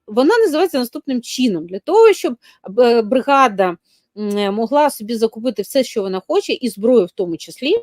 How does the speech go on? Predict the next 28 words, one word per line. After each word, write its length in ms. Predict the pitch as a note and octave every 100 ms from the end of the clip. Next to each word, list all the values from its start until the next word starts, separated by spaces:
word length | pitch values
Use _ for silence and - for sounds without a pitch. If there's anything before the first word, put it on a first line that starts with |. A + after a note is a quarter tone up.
| - _ _ - _
а, 300 | G3+ G#3+ G#3+ G#3
їй 180 | B3 B4+
потрібно 380 | B3+ C4 D4 B3+
мати 280 | G#3+ A3 F#3
уповноважену 720 | F#3 G3+ G3+ G#3+ G3 F3+ E3+
особу, 440 | E3 D#4 A4 A4
закупівельника, 920 | C#4 B3 A3+ F#3+ G#3 B3+ C#4+ F4 F#4+ D#4+
згідно 320 | A3 G3+ F#3
закону 360 | F3+ - F#3+
України 360 | E3+ F#3+ F#3 E3 -
про 100 | F3
публічні 400 | G3+ B3 C4 D4+
закупівлі 560 | D#4+ D#4+ G4+ A4 F#4
і, 220 | B3+ A#3+ E3
і 420 | B3 B3 A3+ G#3+ -
постанови 440 | G#3+ - A3+ G3 E3+
Кабміну 400 | F#3+ G#3 F4 D4+
дванадцять 400 | F3+ G3 A3+ A#3
сімдесят 360 | G3 F3+ G3+ F#3+
п'ять. 340 | E3+ D#3 - _ - - -
Ми 120 | D#4+
аналізували 800 | G#4 G4+ E4+ D#4 D#4 E4+ E4 C#4
одні 240 | A#3+ C4+ D4
й 40 |
ті 120 | C4
ж 60 | C4
самі 300 | D4 B3+ A#3
частини. 640 | - B3+ - F#4 A4+ A3